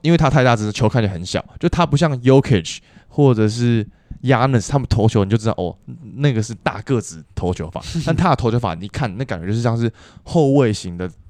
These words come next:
Speaker 1: 投球法，就是很 soft 的那种感觉。
Speaker 2: 我在看比赛，他的打法就超简单啊，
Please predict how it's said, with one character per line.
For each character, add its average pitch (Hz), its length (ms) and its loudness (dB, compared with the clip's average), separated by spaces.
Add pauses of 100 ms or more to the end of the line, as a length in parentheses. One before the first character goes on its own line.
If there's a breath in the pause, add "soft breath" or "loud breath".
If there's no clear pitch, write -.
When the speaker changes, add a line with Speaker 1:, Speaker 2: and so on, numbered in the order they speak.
(180)
Speaker 1:
投 92 200 -4
球 92 120 -8
法， 82 200 -12
就 - 100 -14
是 113 100 -4
很 98 160 -6
soft 87 380 -6
的 85 140 -8
那 101 80 -6
种 92 100 -6
感 78 220 -10
觉。 - 100 -16 (220)
Speaker 2:
我 202 100 4
在 208 80 6
看 240 160 4
比 185 100 0
赛， 170 140 4
他 202 80 4
的 214 60 4
打 147 180 2
法 151 140 2
就 170 100 4
超 165 180 4
简 135 220 0
单 120 180 0
啊， 117 140 -4